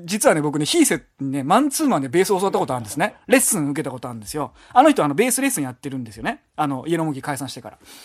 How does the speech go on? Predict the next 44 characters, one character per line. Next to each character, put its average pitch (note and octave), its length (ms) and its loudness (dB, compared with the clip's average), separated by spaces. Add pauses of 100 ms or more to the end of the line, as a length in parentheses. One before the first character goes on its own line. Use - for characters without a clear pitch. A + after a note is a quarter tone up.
(400)
で、 A#3 100 -2
そ C4+ 80 2
れ C4+ 80 6
の、 B3+ 260 6
な E3 100 -2
ん - 20 -6
か、 C#3 80 -6
む-、 D#3+ 240 -6
あ D#3 180 -2
の、 C#3+ 240 -2 (260)
こ C#3 320 -6
う、 - 40 -20 (160)
体 C4 180 2
験 B3+ 220 0
講 B3 160 0
習 C#3 160 -4
み B2+ 100 -8
た B2+ 80 -12
い - 40 -8
な、 D3 60 -4
一 F#3 180 -8
回 A#3+ 260 2
い A3 60 -6
く G#3 100 -2
ら B2+ 100 -6
み A#2+ 80 -10
た A#2+ 100 -14
い A#2+ 40 -12
な C3 80 -10
の、 C#3 40 -12
一 D3 120 -12
回 F3+ 160 -2
行 - 20 -8
っ - 40 -14
た A#3+ 100 0
こ A#3+ 80 0
と B2+ 80 -10
あ - 20 -12
る G#2 60 -18
ん - 20 -18
で G2 60 -20
す - 80 -14
よ B2 60 -14
ね。 C#3 140 -12